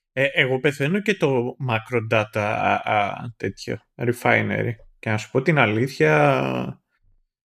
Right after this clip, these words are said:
τε-, τα σπάει. Αναρωτιέμαι κι εγώ, άμα δεν μπο-, πώς να σου πω. Άμα είναι, άμα θα μπορούσε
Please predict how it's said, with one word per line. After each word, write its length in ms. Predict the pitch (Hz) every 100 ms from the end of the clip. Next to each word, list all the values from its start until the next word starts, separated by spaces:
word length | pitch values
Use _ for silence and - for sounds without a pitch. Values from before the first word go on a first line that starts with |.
| _ _ _ _ _ _ _ _
τε-, 120 | - - -
τα 120 | 131
σπάει. 520 | - - 147 156 90 - _ _ _ _ _
Αναρωτιέμαι 560 | - 107 98 - 143 156
κι 100 | 117
εγώ, 180 | 110 135
άμα 260 | 120 117
δεν 160 | 110 110
μπο-, 460 | 117 120 117 - -
πώς 120 | 131
να 60 |
σου 160 | 123 -
πω. 160 | 127 117 - _ _ _ _ _ _ _ _ _ _ _
Άμα 300 | - 127 139
είναι, 340 | 147 147 139 131
άμα 240 | 127 143
θα 120 | 151
μπορούσε 1160 | 127 120 131 143 131 127 131 127 117 113 117